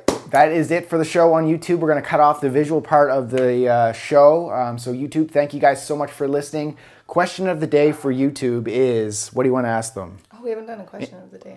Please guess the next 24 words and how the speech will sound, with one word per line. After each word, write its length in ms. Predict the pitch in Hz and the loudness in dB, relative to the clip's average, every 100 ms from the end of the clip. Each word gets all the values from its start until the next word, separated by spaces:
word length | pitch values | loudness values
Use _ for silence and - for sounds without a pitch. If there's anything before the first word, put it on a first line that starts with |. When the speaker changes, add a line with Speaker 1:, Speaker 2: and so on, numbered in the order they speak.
| - | -2
Speaker 1:
Yeah, 180 | 160 165 | 2 4
but 140 | 117 | 2
we're 100 | 120 | 0
doing 200 | 131 147 | -2 -2
it 60 | 143 | 0
now. 320 | 156 131 101 | 0 0 -2
Speaker 2:
Okay. 240 | 113 104 202 | -6 -6 0
Speaker 1:
Question 320 | 160 156 156 | 2 2 0
down 180 | 147 143 | 0 0
below. 280 | 143 131 113 | 0 0 0
What 80 | |
do 40 | 123 | -2
you 80 | 135 | -2
want 180 | 135 127 | -4 -8
them 100 | 127 | -10
to 60 | |
answer? 480 | 123 120 113 87 92 _ _ _ - | -8 -10 -12 -16 -16 _ _ _ -18
Speaker 2:
Hmm. 720 | 240 226 208 190 185 175 175 _ _ _ _ _ _ _ - | -16 -14 -14 -14 -16 -18 -20 _ _ _ _ _ _ _ -12
I 120 | 240 | -8
wanna 280 | 339 370 320 | -6 -8 -6
know 320 | 262 254 262 | -2 -2 -2
from 260 | 254 214 202 | -6 -8 -8
you 100 | 208 | -8
guys 420 | 226 240 277 294 | -6 -6 -8 -12